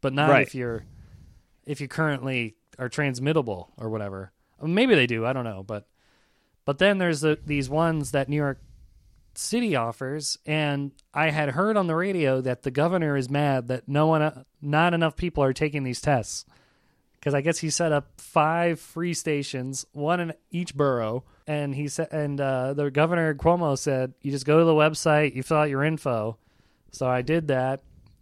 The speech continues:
Speaker 1: it, and it asks you, "Have you ever been in contact with somebody who has covid?" And I said, "Well, yes, 'cause it was your roommate,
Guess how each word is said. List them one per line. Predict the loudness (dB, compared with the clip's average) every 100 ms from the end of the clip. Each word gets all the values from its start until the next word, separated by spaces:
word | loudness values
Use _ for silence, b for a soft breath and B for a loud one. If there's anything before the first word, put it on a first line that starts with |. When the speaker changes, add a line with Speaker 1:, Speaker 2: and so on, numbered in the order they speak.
| _ -4
Speaker 1:
it, | -2
and | 0 0
it | 2
asks | 2 2 0
you, | 0
"Have | 0
you | 2
ever | 0
been | 0 -4
in | -4
contact | -4 -4 -2 -4 -4
with |
somebody | -2 -2 0
who |
has | -2 0
covid?" | 2 2 2 -2 -4 -10 b b -10
And | -4
I | -4
said, | -2 -2 -2 -4 -8 _ _ -8
"Well, | -4 -2
yes, | 4 4 4 0
'cause | -4 -2
it | -4 -4
was | -4 0
your | 2
roommate, | 2 2 0 -6